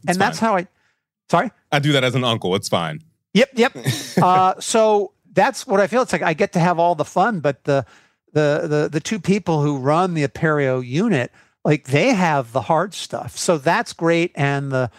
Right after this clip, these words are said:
Speaker 2: the, the nonprofit stuff and, and the philanthropy, um, has been, um, exciting. So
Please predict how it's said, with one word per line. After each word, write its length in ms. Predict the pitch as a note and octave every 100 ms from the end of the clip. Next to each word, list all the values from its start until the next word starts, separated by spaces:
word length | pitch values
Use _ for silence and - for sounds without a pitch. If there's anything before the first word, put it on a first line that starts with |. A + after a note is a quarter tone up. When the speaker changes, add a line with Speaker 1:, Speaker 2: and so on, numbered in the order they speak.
| _ _ _ _ D#3+
Speaker 2:
the, 200 | D3 -
the 80 | D#3
nonprofit 640 | D3+ D3+ - F3+ F3+ F#3
stuff 440 | - F#3 E3 - -
and, 240 | D3 C#3+ D#3+
and 240 | D3 C#3
the 80 | C3+
philanthropy, 880 | D3+ D3+ E3+ - E3+ - E3 D3+ C#3+ _ _ _ _ -
um, 520 | C#3 C3 C3 C3 C3+ -
has 240 | C3+ B2
been, 720 | A#2 D3+ D3 D3 C#3+ C#3+ C#3+ -
um, 560 | D3+ C#3 C#3 C3+ C#3 _ _ _ _ -
exciting. 500 | D3 - D#3+ D3 D3+
So 380 | - F3 E3